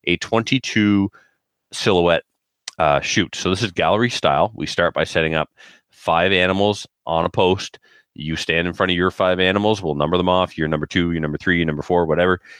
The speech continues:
You shoot your five, you shoot five rounds only at the five animals.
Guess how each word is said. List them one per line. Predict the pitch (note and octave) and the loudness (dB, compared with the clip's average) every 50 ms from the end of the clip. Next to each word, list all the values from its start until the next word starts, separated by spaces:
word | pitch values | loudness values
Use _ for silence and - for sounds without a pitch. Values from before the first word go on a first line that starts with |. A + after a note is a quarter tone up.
| _ _ - | _ _ -4
You | E2 | -4
shoot | - - A#2 D#2+ | 0 0 -2 -2
your | - | -2
five, | - - F#2 F2 D#2+ | -2 0 0 2 2
you | F2 | 0
shoot | - - B2 A2+ | 0 -2 -4 -4
five | - - - G#2+ G2 G2+ G#2 | -4 -4 -2 0 0 2 2
rounds | A#2 A#2+ B2 C3 C3+ A#2+ | 2 2 2 2 2 2
only | B2+ A#2 A2+ A2+ A#2 C#3 D#3 _ _ _ _ _ _ _ _ _ _ _ _ _ - | 2 2 2 2 2 0 -2 _ _ _ _ _ _ _ _ _ _ _ _ _ -4
at | F#2 G2 - | -4 -4 -4
the | - F#2+ | -6 -6
five | - A2 G2+ G2 | -2 0 2 2
animals. | G2 G2 G2 G2+ G#2 G#2+ A2+ A2 - - | 4 2 2 2 2 2 0 -2 -2 -8